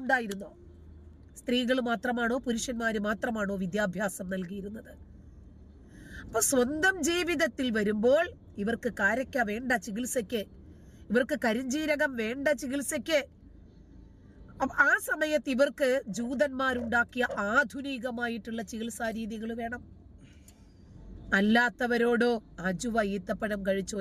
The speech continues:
എല്ലാ രോഗത്തിനും ശമനമാണ്, കരിഞ്ജീരകം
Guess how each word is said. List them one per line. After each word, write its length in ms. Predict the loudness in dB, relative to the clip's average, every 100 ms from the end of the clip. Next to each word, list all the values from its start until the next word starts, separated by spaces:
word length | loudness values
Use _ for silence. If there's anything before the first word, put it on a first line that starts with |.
| -2
എല്ലാ 200 | 0 2 2
രോഗത്തിനും 500 | 0 -2 -4 -4 -6 -6
ശമനമാണ്, 600 | -8 -10 -10 -12 -14 -16 -20 -20 -20 -20 -20 -20 -20 -20 -20 -18 -18 -16 -16 -16 -14 -12 -8 2
കരിഞ്ജീരകം 720 | 4 4 2 2 6 4 4